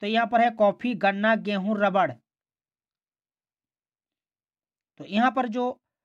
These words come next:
अ, दिया हुआ है कॉफी, गन्ना, गेहूं, रबड़, तो इनमें से राइट आंसर हो जाएगा आपका गेहूं हो जाएगा। ठीक है, जो कि एक रोपण कृषि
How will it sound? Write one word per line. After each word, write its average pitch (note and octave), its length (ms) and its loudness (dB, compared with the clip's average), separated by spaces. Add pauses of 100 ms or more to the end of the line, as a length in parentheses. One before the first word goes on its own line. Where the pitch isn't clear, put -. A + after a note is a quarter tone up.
(340)
अ, E3 160 -4
दिया G3+ 280 -2
हुआ A#3+ 220 2
है A#3+ 100 2
कॉफी, A3+ 360 -2
गन्ना, G#3+ 340 0
गेहूं, G#3 380 -2
रबड़, G#3 280 2 (420)
तो F#3 60 -16
इनमें A3+ 280 -2
से A#3 160 -2
राइट A3 260 2
आंसर A3 200 -4
हो G#3+ 100 -2
जाएगा A3+ 280 2
आपका A3 220 2
गेहूं G#3 380 -2
हो G#3 100 4
जाएगा। D#3+ 280 4
ठीक A#3 160 -2
है, F#3 80 0
जो F3+ 160 -2
कि A#3 120 -2
एक G#3+ 100 0
रोपण G3 340 2
कृषि A3 380 -2